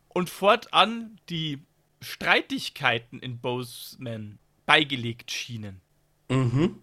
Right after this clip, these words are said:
Speaker 2: okay.
Speaker 1: Also, ich mein, was man trotzdem immer gerne gemacht hat,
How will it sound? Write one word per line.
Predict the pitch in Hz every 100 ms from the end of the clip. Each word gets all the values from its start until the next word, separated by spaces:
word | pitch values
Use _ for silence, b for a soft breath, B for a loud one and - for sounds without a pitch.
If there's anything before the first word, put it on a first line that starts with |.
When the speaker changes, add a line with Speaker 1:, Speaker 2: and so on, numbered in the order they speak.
| - -
Speaker 2:
okay. | - 98 101 - -
Speaker 1:
Also, | 160 175 185 185 180 -
ich | 160
mein, | 180 185 185 180 - _ _
was | 160 170
man | 175
trotzdem | 202 - 180
immer | 175
gerne | 143 151 143
gemacht | 127 139 185 - 185
hat, | 170 -